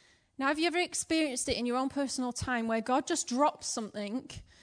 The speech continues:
into your heart, and he drops, like, words into your heart, and you just begin speaking them out, and you don't always understand why you're speaking them out. You don't always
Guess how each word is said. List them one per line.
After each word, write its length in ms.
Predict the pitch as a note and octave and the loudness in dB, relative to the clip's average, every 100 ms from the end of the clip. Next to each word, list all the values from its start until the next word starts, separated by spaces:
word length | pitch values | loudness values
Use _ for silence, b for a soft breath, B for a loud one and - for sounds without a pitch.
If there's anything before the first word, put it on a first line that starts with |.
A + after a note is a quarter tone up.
| b b | b b
into 300 | - B3 - | -2 -2 0
your 140 | B3+ A3 | -2 -2
heart, 520 | - A#3+ G#3 A3+ - B B B B B B B B B - | -2 -2 0 -2 -2 B B B B B B B B B 2
and 120 | A#3 | 4
he 60 | A#3 | 8
drops, 320 | C#4 C4+ - | 6 6 4
like, 160 | B3 | 4
words 560 | - A#3 C4+ B3+ A3 - | 4 4 6 6 6 2
into 240 | A3 G#3+ | -2 0
your 80 | A3 | -2
heart, 400 | G3+ A3 G#3 G#3+ - B - | 0 0 2 0 -4 B 2
and 120 | B3+ | 2
you 60 | |
just 220 | C4 D4 - | 2 0 2
begin 240 | C#4 C#4 | 4 4
speaking 460 | - - D4+ D4 B3 | 4 4 4 4 0
them 120 | A#3 | 2
out, 300 | A#3+ G#3 - | 2 0 -2
and 160 | A#3 A#3+ | 0 2
you 60 | |
don't 180 | C4 D4 | 4 4
always 340 | C#4+ E4+ F4 | 6 6 6
understand 540 | D4+ D4+ C4+ - C4+ C4 | 4 0 0 2 2 6
why 560 | C#4+ C#4+ G3 G3 C4 C4 B B B B _ - | 6 6 4 2 0 -2 B B B B _ -2
you're 160 | A#3+ | 0
speaking 420 | - - B3+ B3 | 2 2 0 0
them 160 | A3+ G#3+ | -2 -2
out. 320 | G#3 A3 B3 B B B _ | 0 0 0 B B B _
You 100 | B3 | 4
don't 160 | C4 | 4
always 500 | - C4+ C4+ B3+ - | 6 6 6 2 -2